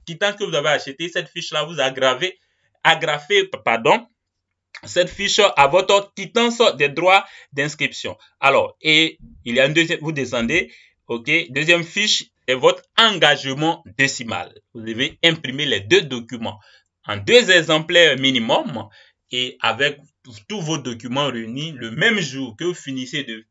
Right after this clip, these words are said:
payer, euh, de, de, de faire cela, vous pouvez partir pour le dépôt des dossiers. Deux jours après, vous pouvez partir. Quelques jours après, vous pouvez partir, mais ne dépassez pas, comme vous venez de voir,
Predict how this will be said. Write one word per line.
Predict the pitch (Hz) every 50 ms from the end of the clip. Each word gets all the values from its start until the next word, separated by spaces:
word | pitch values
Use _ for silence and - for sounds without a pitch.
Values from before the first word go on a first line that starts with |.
| _ -
payer, | - 135 123 123 135 147 139 131 123 110 110
euh, |
de, | 104 113 113 117 - -
de, | 120 110 98 104
de | 107 -
faire | - - 147 139
cela, | - 127 117 120
vous | 135 135
pouvez | _ 120 123 131
partir | 131 - - 104 107 101 - - -
pour | - 110
le | 101
dépôt | 98 110 104 110 117
des | 104 104 98
dossiers. | 101 98 98 - - _ _ _ _ _ _ _ _ _ _ _ _ -
Deux | 151 147 175
jours | 180 151 156 151 139
après, | 127 - 156 151
vous | 147 147
pouvez | - 139 135 139
partir. | - - 110 110 110 - 110 92 95 -
Quelques | 147 147 147 143 151 139
jours | 135 156 160 139
après, | 120 - - 139
vous | 135 135
pouvez | - 123 127
partir, | 123 - 107 113 - 127 117
mais | 117 120 139 151 147
ne | 131 120
dépassez | 117 110 120 113 107 110 110 110 - 123
pas, | 120 - 135 139 139
comme | 139 139 139 139
vous | 135 123 117
venez | 113 110 110 117
de | 123
voir, | 113 104 123 117 123 135